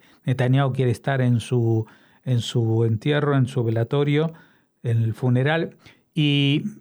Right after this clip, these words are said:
mm, pues, como no es judío, no se lo entierra inmediatamente, ¿no? Entonces, eh, el funeral es, está aplazado,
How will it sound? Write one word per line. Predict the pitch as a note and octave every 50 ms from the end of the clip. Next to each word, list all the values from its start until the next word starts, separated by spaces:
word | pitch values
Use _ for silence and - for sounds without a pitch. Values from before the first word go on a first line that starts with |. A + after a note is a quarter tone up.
| _ _
mm, | C#4 F3+ D3 C#3+ C3+ C3+ C3 C#3
pues, | C#3+ C3+ C3 C3 B2+ B2 B2 A#2+ - - - -
como | - D3 C3 C3 B2+ B2+ C3
no | C3 C#3 D#3+
es | E3+ D#3+ -
judío, | - E3+ D#3+ D#3+ E3 E3 D#3 D#3+ E3+ F#3+ G3 E3+
no | D#3 C3+ C3+ C#3 C#3
se | C3+ C#3 C#3+ B2+
lo | B2+ C3
entierra | B2+ B2 A#2+ D3 C#3+ C#3 C3+ C#3 C#3 D#3+ E3
inmediatamente, | C3+ B2+ B2+ B2 A#2+ B2 C3 C3 B2 B2 A#2 A#2+ C#3 D3 C#3+ A#2 - A2
¿no? | A2+ D3 G3 - - - - - - - - _ _ -
Entonces, | C#3+ B2 A#2+ C#3+ C#3 C3+ - D3 B2 - - C#3+
eh, | C3+ B2+ B2 B2 A#2+ A#2 A#2+ A#2+ A#2
el | A#2 A2+
funeral | - - C3 B2 B2 A#2+ B2 D3+ E3 E3+ E3+
es, | E3 C3+ D3+
está | C3+ - - D3+ D#3+
aplazado, | D#3 C#3+ B2+ A2+ - - D3+ D#3+ D#3 D#3+ E3 F3 F#3 F#3